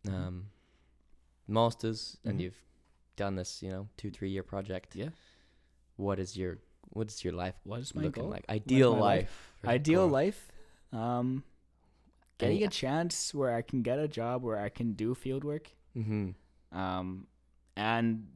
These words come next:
Speaker 1: do research a little, you know, a little bit, and that kinda leads me down to the path of, you know, being a professor, like a
Speaker 2: Mm.
Speaker 1: P H D.
Speaker 2: Okay.
Speaker 1: Um,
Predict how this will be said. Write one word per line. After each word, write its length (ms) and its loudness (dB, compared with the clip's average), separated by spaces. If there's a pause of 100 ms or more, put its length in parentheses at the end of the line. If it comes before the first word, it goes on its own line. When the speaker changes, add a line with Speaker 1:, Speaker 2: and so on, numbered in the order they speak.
(140)
Speaker 1:
do 500 -2 (140)
research 720 -4 (220)
a 60 -8
little, 280 -2 (140)
you 80 -8
know, 280 -6
a 60 -12
little 240 -2
bit, 160 2
and 140 2
that 200 0
kinda 160 -2
leads 280 -2
me 60 -2
down 260 -4
to 80 -8
the 80 -6
path 340 -6
of, 100 -8 (360)
you 100 -4
know, 140 -4 (120)
being 380 -2
a 80 -10
professor, 840 -10
like 200 -12
a 100 -10 (280)
Speaker 2:
Mm. 320 0
Speaker 1:
P 40 -2
H 60 -4
D. 320 -4 (140)
Speaker 2:
Okay. 280 -2 (280)
Speaker 1:
Um, 460 -4